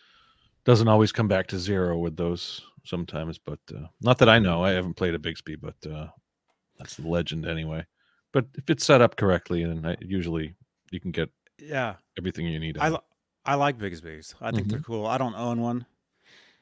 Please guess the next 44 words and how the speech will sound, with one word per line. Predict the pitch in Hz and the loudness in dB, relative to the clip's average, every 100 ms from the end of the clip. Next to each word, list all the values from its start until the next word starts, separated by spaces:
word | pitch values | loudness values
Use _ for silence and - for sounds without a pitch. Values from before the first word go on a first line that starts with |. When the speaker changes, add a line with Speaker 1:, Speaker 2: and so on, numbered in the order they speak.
| _ _ _ | _ _ _
Speaker 2:
Uh, | - 104 104 104 104 101 104 156 | -4 -2 0 0 0 0 0 0
okay, | 175 180 | 4 6
we're | 143 165 | 8 8
getting, | - 139 | 6 2
we're | 117 180 | -2 0
getting | 240 123 | 2 0
tons | 117 180 143 | -4 -4 -4
of | |
messages | 117 175 120 95 | -4 -6 -8 -8
here. | 101 101 | -6 -4
Speaker 1:
Ah. | - - - | -2 0 6
Speaker 2:
By | 180 240 | 8 8
the | 220 | 8
way, | 208 214 | 6 6
I | 170 | 6
mean, | 165 | 4
we're | 196 | 2
not | 202 175 | 2 0
even | 151 147 | -2 0
done | 170 | 0
with | 147 | 0
the | 143 | -2
announcements, | 139 165 156 127 110 117 | 0 0 -2 -6 -8 -4
but, | 120 110 | -4 -2
uh, | 123 110 101 _ - _ _ | 0 0 0 _ -20 _ _
if | - | 2
you'd | 160 | 6
like | 170 185 160 | 8 6 4
to, | 170 170 160 | 4 6 8
uh, | 151 147 | 8 8
send | - 170 156 151 | 6 4 6 6
in | 175 165 | 4 4
any, | 147 139 139 139 | 2 0 0 0
any, | 131 131 127 | 2 2 2
uh, | 120 123 | 2 2
any | 139 127 | 2 0
content, | 120 139 143 147 135 139 127 | 0 0 0 0 2 2 2
any | 120 | 2
photos | 113 135 123 123 123 - | 2 6 6 6 4 0
to | 117 | 0
the, | 107 | 0
to | - | 0
the | 110 | -4
show, | 110 - 202 202 147 135 | -4 2 6 8 8 6